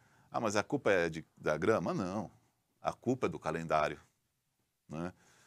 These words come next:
Você tem um calendário muito pesado no Maracanã. Quer dizer,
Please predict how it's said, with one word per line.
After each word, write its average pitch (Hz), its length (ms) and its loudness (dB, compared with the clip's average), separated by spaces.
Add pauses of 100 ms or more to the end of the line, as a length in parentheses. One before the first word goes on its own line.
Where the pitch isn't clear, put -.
Você - 100 -10
tem 101 120 -2
um 101 40 -4
calendário 98 480 4
muito 95 200 -6 (140)
pesado 98 540 2
no 73 80 -4
Maracanã. 67 520 -12 (280)
Quer 71 80 -10
dizer, 67 280 -8